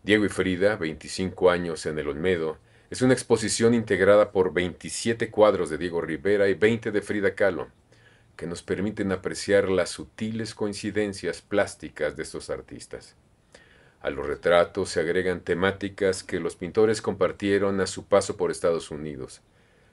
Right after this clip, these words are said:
naturalezas muertas, la mexicanidad y la imposibilidad para la maternidad de Frida.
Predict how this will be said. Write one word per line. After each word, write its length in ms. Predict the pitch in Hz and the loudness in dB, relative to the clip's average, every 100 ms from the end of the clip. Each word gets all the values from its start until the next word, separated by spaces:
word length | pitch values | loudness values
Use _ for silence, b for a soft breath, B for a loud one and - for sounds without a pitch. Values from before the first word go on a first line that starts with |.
| b | b
naturalezas 640 | 73 71 71 71 87 76 71 | -10 -6 -2 -2 -4 -6 -6
muertas, 800 | 80 87 - 85 80 - - - | -2 -2 -2 -4 -4 -6 -16 -12
la 160 | 73 | -6
mexicanidad 920 | 80 76 87 - 78 78 73 95 104 - | -4 -4 -4 0 0 0 2 2 2 -2
y 160 | 113 | -2
la 100 | 95 | 0
imposibilidad 960 | 95 90 92 87 98 82 90 92 104 101 B B B - | 0 0 -2 -4 -4 -8 -2 4 4 2 B B B 2
para 180 | 87 80 | 4 6
la 120 | 76 | 2
maternidad 760 | 71 - 78 76 71 87 85 | -2 -2 -4 -2 2 2 2
de 140 | - 80 | -4 -8
Frida. 420 | - 69 60 - | -8 -12 -12 -14